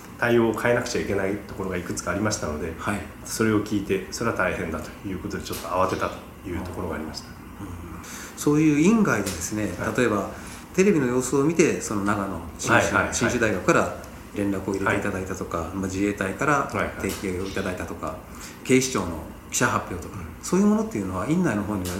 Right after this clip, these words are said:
Speaker 2: スムーズに入ってくるものなんでしょうか？
Speaker 1: あの、電話の場合はですね、
Speaker 2: ええ。
Speaker 1: 電話を受けた人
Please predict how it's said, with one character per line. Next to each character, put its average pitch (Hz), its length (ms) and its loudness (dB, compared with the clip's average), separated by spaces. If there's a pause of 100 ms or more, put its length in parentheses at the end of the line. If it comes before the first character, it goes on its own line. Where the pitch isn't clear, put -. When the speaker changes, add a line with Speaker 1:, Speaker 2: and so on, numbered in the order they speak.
Speaker 2:
ス - 120 -2
ム 170 60 6
ー 165 60 0
ズ - 80 0
に 101 60 0
入 127 160 2
っ - 20 -2
て - 80 -4
く - 100 -10
る 90 60 -8
も 85 180 -6
の 98 80 -2
な - 0 -
ん 85 80 -6
で - 60 -8
し - 80 -12
ょ - 20 -10
う - 40 -12
か？ 104 100 -4
Speaker 1:
あ - 20 0
の、 101 520 4 (280)
電 135 240 6
話 151 120 4
の 151 120 4
場 143 180 4
合 135 120 4
は 131 100 6
で 117 80 4
す - 140 0
ね、 85 100 0
Speaker 2:
え 73 100 -2 (120)
え。 - 20 -2
Speaker 1:
電 120 240 6
話 131 120 2
を 127 160 2
受 143 220 2
け - 60 2
た 82 100 -2
人 87 460 -2